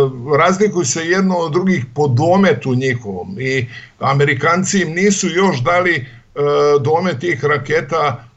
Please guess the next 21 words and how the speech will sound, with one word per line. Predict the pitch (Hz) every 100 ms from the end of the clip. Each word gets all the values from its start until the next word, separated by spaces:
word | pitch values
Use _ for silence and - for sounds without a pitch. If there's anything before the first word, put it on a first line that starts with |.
| -
e, | 139 123
koji | 151 156
oni | 156 160 139
traže, | 139 170 156 143
sa | - - - 143
kojim | - 156 160 147
bi | 143
oni | 151 151
mogli | 139 143 131
da | 127 131
gađaju | 131 151 127 131 123
kako | 117 143 135 123
žele | 117 143 135
da | 131
gađaju | 120 135 120 123 110
Krimski | 120 147 131 - 117 117
most | 156 151 -
i | 113
tako | 127 127 131
dalje. | 127 120 101 - - - -
Međutim, | 98 120 156 190 196 143